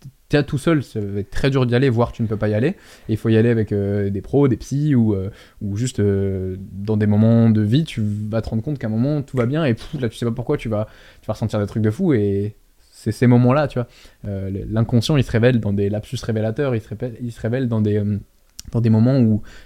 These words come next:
tu fais un truc, tu, tu, t'as, t'as une... il se passe un truc bizarre, et,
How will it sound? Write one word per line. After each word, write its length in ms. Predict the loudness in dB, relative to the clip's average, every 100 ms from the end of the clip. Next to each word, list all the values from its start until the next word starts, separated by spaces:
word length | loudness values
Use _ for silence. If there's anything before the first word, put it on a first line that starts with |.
| -12
tu 100 | -4
fais 120 | 0
un 80 | 2
truc, 220 | 2 0
tu, 160 | 0 -10
tu, 180 | -10 -14 -8
t'as, 220 | -2 -2 -2
t'as 120 | -2
une... 180 | -2 -4 -10 -10
il 80 |
se 60 | 0
passe 160 | 0 2
un 80 |
truc 160 | 0 -2
bizarre, 300 | 0 0 0
et, 160 | -2